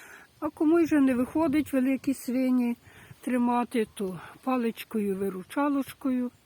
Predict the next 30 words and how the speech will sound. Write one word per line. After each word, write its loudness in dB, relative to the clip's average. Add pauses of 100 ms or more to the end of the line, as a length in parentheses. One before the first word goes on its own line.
(460)
Якщо -4
хочете -6
щось -8
таке -8
утримувати 0
в 0
господарстві -4
і -4
мати, -6 (800)
е, -4
свій 4
кусок -2
м'яса, 2
щоб -4
не 4
йти, 2 (880)
не 0
купувати 0
Бог 0
знає 2
якого 2
м'яса 0
за 0
велику 0
ціну, -2
чи -4
той -2
самий -2
кусочок -8
сала, -4